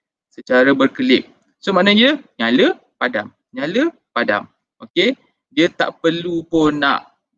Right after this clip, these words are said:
ah, malap ke apa ke, tak perlu. Dia hanya nyala, padam. So kita hanya ada satu cerahan, kecerahan. So kita boleh gunakan sebagai digital lah. Nyala atau padam saja. Okey. Seterusnya, okey, kita tengok litar dia. Ha, so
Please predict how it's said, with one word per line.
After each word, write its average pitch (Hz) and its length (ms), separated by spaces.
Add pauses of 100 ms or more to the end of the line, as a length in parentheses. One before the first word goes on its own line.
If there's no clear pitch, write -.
ah, 107 320
malap 107 500
ke 131 140
apa - 120
ke, 143 120
tak - 200
perlu. 110 240
Dia 127 200
hanya 175 360 (160)
nyala, 135 280
padam. 107 320
So 214 240
kita - 280
hanya 139 200
ada 135 80
satu 123 180
cerahan, 113 420
kecerahan. 127 520 (320)
So - 160
kita - 200
boleh 262 240
gunakan 123 460
sebagai 123 560 (140)
digital 117 520
lah. 208 60 (460)
Nyala 160 280
atau - 120
padam 120 280
saja. 104 320 (240)
Okey. - 320 (320)
Seterusnya, 151 800 (400)
okey, 107 240
kita - 160
tengok - 160
litar 151 320
dia. 92 80
Ha, - 240
so 139 320